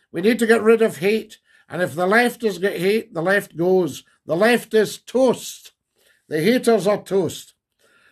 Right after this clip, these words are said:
Do you remember being up too late? Uh, being told the ten o'clock horses would come. Or the boogeyman will get you. Less federal power, more state power.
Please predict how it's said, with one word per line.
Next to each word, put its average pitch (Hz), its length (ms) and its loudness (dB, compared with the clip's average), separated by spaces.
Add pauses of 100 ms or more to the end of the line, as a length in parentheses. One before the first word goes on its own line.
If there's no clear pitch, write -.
Do 196 80 -6
you - 20 4
remember 262 320 0
being 240 240 2
up 254 220 -2
too 240 200 -2
late? 247 300 0 (720)
Uh, 160 280 2 (460)
being 180 180 -2
told 233 260 2
the 208 100 2
ten 233 260 0
o'clock 214 360 0
horses 220 420 0
would 208 200 -2
come. 170 300 -4 (280)
Or 120 80 -12
the 131 80 -6
boogeyman 156 520 0
will 147 140 -2
get 135 260 -10
you. 131 200 -12 (560)
Less 262 360 2
federal 226 400 0
power, 226 400 0
more 240 260 2
state - 760 -6
power. - 500 -8